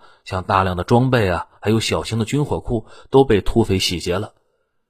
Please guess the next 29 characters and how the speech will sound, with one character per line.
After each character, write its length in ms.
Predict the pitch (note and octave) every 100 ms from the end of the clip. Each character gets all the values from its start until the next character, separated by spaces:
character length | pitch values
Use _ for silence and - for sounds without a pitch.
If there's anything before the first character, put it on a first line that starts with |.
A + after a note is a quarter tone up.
| _
后 260 | - F3
来 140 | B2+ C#3
的 100 | C#3+
《东 220 | G3+ G#3
野 160 | A#2 -
战 200 | D#3+ A#2
史》 140 | A2+
里 160 | A2+ F#2
面 160 | G2
讲 220 | F#2+ A2
缴 220 | A#2 E2 E2+
获 200 | A#2 G#2+
土 180 | -
匪 160 | B2+ C#3
武 200 | G#2 E2
器 200 | - B2+
时， 240 | - F2+ - - _ -
经 280 | G#3 A3
常 200 | F#3+ C3+
出 200 | D3 F3
现 260 | E3+ D3+ G#2+
几 220 | - G3+
百 160 | C#3 E2+
人 180 | G2 D3+
的 100 | C#3+
土 200 | D3 E3
匪 160 | F2
窝 260 | F2 D3 E3+
子， 180 | E2+